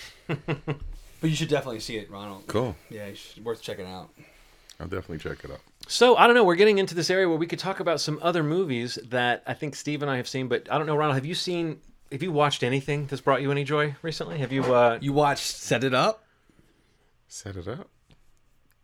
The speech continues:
Speaker 2: The Netflix movie, the rom-com.
Speaker 3: Oh, yes, Set It Up! With, uh, Lucy Liu and
Speaker 2: Taye Diggs.
Speaker 3: Taye Diggs. I really enjoyed
Speaker 2: Glenn
Speaker 3: it.
Speaker 2: Powell.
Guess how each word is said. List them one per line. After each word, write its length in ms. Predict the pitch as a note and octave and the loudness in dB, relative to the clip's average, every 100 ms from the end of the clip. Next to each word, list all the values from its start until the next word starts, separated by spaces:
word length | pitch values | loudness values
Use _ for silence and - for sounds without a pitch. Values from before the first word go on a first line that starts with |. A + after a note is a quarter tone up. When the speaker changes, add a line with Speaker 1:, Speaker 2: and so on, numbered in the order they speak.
| _ _ | _ _
Speaker 2:
The 220 | - G#2+ | -6 -4
Netflix 400 | G#2 A2 - G#2+ | -4 -6 -8 -10
movie, 260 | F#2+ F2+ F2 _ _ - | -10 -10 -10 _ _ -10
the 80 | |
rom-com. 380 | F#2+ F#2 F#2 F#2+ F2+ | -6 -6 -4 2 8
Speaker 3:
Oh, 260 | A#3+ D4 | 10 8
yes, 400 | A3+ C#4 F4 F4+ | 6 6 6 6
Set 220 | - A#3 A#3+ | 4 2 2
It 100 | E4 | 4
Up! 360 | F#4 E4+ - - - - - - | 8 6 6 -8 -20 -20 -16 4
With, 260 | D3+ E3 F#3 | 8 8 10
uh, 680 | F3 E3+ E3 E3 E3 E3+ D#3 | 10 10 10 10 8 8 2
Lucy 400 | C3+ E3 G3 G3+ | 6 6 6 6
Liu 480 | E3+ F#3 F3+ F3 F3 | 10 12 12 10 8
and 920 | E3+ E3+ E3+ E3+ E3+ E3+ E3 E3+ E3+ - _ _ - - _ - | 6 6 6 4 0 0 0 0 -2 -4 _ _ -20 -20 _ -10
Speaker 2:
Taye 160 | - G2 | -6 -2
Diggs. 300 | F#2+ A2 - | -2 -4 4
Speaker 3:
Taye 260 | A#2+ A#2 | 8 8
Diggs. 440 | B2 D3 G2+ C#2 - | 8 6 6 2 -4
I 140 | - | -2
really 280 | C3+ D#3+ D#3 | 0 2 2
enjoyed 200 | C3+ C#3+ | 0 0
Speaker 2:
Glenn 160 | A2 A2 | 0 0
Speaker 3:
it. 40 | |
Speaker 2:
Powell. 380 | A2 G2+ B2 | 0 2 0